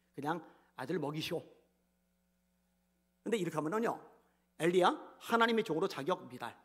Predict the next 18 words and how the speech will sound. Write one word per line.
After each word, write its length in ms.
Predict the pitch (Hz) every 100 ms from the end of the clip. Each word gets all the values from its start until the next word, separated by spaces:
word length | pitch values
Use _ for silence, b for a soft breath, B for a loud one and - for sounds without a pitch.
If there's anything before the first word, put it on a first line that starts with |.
| _ _ -
잘못 240 | - 170 190
가르치는 380 | 151 - 127
거예요. 220 | - - - _ _ _ _ _ _ _ _ _ _ _ _ _ _ _ _ _ _ _ _ -
여러분, 160 | 226
그렇게 220 | 214 196 220
하면은요, 500 | 170 175 254 - - B B B
엘리야도 500 | 170 220 247 247 254
자격 320 | 247 170 226
미달이고 720 | 180 185 151 147 254 151 -
과부도 400 | - 151 165 208
어차피 300 | 185 - 185 214
굶어 260 | 185 220
죽고 440 | - - 240 302 -
과부의 340 | 147 156 226
아들도 300 | - 139 196
어차피 280 | 139 180 185
굶어 300 | 185 185 202
죽어요. 340 | - - -